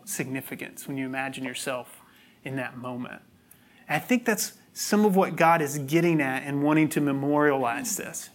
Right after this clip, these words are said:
He's wanting us year after year, he's wanting his people, namely Israel in the Old Testament, year after year to remember,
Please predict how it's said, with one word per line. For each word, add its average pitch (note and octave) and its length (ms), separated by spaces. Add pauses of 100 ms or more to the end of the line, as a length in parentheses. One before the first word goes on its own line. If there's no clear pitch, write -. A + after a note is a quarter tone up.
He's C#3+ 200
wanting G3 280
us E3 220
year F3 420
after F#3+ 360
year, C#3 320
he's C#3 120
wanting F3+ 200
his F3 120
people, C#3+ 560 (580)
namely D#3+ 380
Israel C#3 480
in C#3 100
the C3 80
Old D#3+ 200
Testament, C#3 480 (320)
year E3+ 380
after G3 320
year C3+ 500 (300)
to E3+ 160
remember, D#3 840